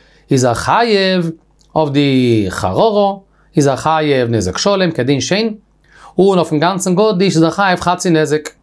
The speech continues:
לכאורה אויף דעם גאנצן גדיש, באלד מען זען. איז ער זי. בישלמא למאן דאמר, אשרי משום חיצוב. חיצוב, דער כלב הוא. דאס הייסט, ווי א מענטש שיסט א פייל,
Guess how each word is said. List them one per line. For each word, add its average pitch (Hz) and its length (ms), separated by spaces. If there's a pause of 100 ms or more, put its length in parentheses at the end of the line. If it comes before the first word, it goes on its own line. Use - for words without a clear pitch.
לכאורה 131 300
אויף 147 100
דעם 180 100
גאנצן 208 320
גדיש, 151 320
באלד 165 220
מען 175 100
זען. 117 160 (840)
איז 147 80
ער 139 60
זי. 82 160 (600)
בישלמא 165 460
למאן 147 300
דאמר, 143 320
אשרי 143 360
משום 143 240
חיצוב. 139 680 (300)
חיצוב, 151 540
דער 143 100
כלב 233 320
הוא. 190 160 (320)
דאס - 120
הייסט, 175 260
ווי 156 220
א 131 120
מענטש 156 420
שיסט 160 320
א 139 60
פייל, 127 500